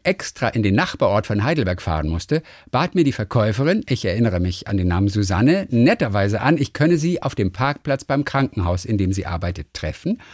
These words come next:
und die Körbe dort abholen. Nun lag ich da, noch völlig benebelt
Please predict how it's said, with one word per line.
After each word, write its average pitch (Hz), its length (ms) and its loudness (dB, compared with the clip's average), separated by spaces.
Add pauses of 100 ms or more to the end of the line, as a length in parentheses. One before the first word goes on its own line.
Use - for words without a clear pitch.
(240)
und 165 140 0
die 175 80 -2
Körbe 90 300 0
dort 98 200 0
abholen. 80 420 -4 (680)
Nun 175 200 4
lag 135 240 0
ich 135 120 -8
da, 139 300 -4 (240)
noch 107 160 -2
völlig - 380 -2
benebelt 110 760 -2